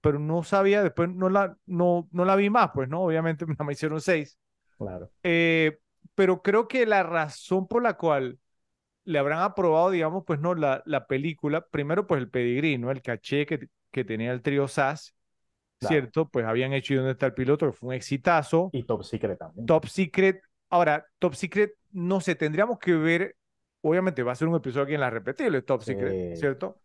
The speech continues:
Speaker 1: Pero tendríamos que ver
Speaker 2: Y
Speaker 1: porque
Speaker 2: Airplane también. <laughs>
Speaker 1: porque, sí, con las dos, claro. Ahora, yo no sé si Top Secret, lo voy a buscar rápidamente, si, a-, si fue un éxito de taquilla, yo creo que no.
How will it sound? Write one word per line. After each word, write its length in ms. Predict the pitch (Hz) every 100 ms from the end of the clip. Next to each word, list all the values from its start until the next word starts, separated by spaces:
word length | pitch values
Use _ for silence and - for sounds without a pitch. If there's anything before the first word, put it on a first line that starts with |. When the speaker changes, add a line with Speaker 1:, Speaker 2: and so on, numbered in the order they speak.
| _ _ _
Speaker 1:
Pero 200 | 170 165
tendríamos 380 | 170 160 214 247
que 120 | 202
ver 80 | 180
Speaker 2:
Y 20 |
Speaker 1:
porque 100 | 151
Speaker 2:
Airplane 300 | 160 160 151
también. 440 | 143 160 196 113 _ _ -
<laughs> 200 | 151 - _ _ -
Speaker 1:
porque, 360 | 175 147 180
sí, 180 | 175 190
con 260 | 147 120 104
las 220 | 101 101
dos, 180 | 165 180
claro. 380 | 180 156 110 -
Ahora, 340 | 180 175 160 156
yo 160 | 180
no 140 | 214 220
sé 160 | 240
si 140 | 202 202
Top 180 | 220
Secret, 240 | 180 202 208
lo 80 | 175
voy 60 |
a 40 | 190
buscar 220 | 185 185
rápidamente, 560 | 180 185 165 139 135
si, 160 | 160 160
a-, 160 | 139 151
si 200 | - 147
fue 180 | 185
un 120 | 196 202
éxito 340 | 208 226 190
de 80 | 151
taquilla, 420 | 135 - 185 165
yo 100 | 170
creo 140 | 196
que 160 | 185 175
no. 400 | 151 190 147 98